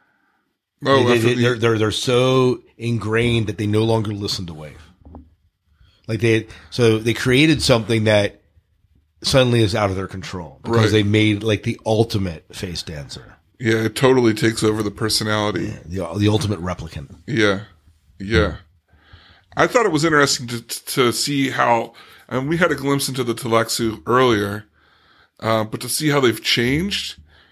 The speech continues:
Speaker 1: um, in the fact that there's so many more face dancers as their population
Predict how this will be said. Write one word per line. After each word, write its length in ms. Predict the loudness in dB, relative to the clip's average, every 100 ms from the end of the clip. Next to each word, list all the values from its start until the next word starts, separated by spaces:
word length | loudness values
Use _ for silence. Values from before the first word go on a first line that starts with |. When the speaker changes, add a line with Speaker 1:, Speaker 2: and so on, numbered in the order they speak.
| -20 -20 -12 -2
Speaker 1:
um, 560 | 2 2 0 -4 -10 -18 _ -6
in 100 | -4
the 80 |
fact 280 | 0 2 2
that 200 | 0 -4 _ _ _ _ _ _ _ _ _ _ -6
there's 260 | -2 0
so 320 | 0 2 4
many 200 | 4 4
more 180 | 2 2
face 320 | 0 0 -2
dancers 420 | -2 -2 -2 -2 -4
as 120 | -4
their 100 | -4
population 880 | -2 -2 -2 -2 -2 0 0 -2